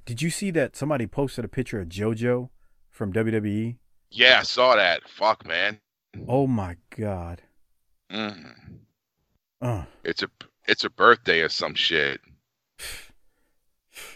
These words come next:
Speaker 1: I bet you'd like to give her some whipping cream or something for that
Speaker 2: Bro,
Speaker 1: birthday
Speaker 2: she,
Speaker 1: of hers, huh?
Speaker 2: she's only twenty-five years old.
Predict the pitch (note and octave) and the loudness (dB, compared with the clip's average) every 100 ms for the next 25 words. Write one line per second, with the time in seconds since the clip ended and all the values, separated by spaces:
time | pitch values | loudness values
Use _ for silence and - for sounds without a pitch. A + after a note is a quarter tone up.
0 | - G2+ G#2+ A2 B2+ B2+ A#2 G#2 F#2+ - | -12 -6 -2 0 0 0 0 -2 -8 -10
1 | _ - B2 A2+ - G#2 F#2 - - A#2 | _ -4 -2 0 -2 -4 -6 -10 -16 -12
2 | G#2+ G#2+ C3 G#2+ G2 - G2+ G2 F#2+ - | -6 0 0 0 -6 -6 -6 -4 -6 -4
3 | A#2+ G2+ F#2+ A#2 G#2+ F#2+ A#2 G2 - B2 | -6 -6 -8 -4 -4 2 4 4 4 0
4 | F2 F#2 F2+ G2+ G2 - - C#3 B2+ A2 | -4 -8 -6 -8 -10 -6 -2 4 4 4
5 | A#2+ A#2 A2 A2+ A2 G#2 G#2 G#2 B2 F2 | 4 4 8 10 10 8 4 6 4 4
6 | D2+ - | 0 -8